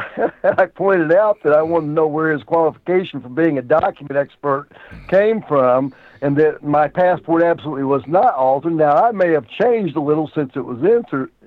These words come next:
uh, since it was issued back in two thousand and seven, uh, now the tw-, twenty nineteen, and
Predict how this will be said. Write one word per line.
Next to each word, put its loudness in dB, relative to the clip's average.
uh, 0
since -6
it -6
was -4
issued 0
back 2
in -14
two -4
thousand -2
and -12
seven, -2
uh, 2
now 0
the -4
tw-, -4
twenty -2
nineteen, -2
and -4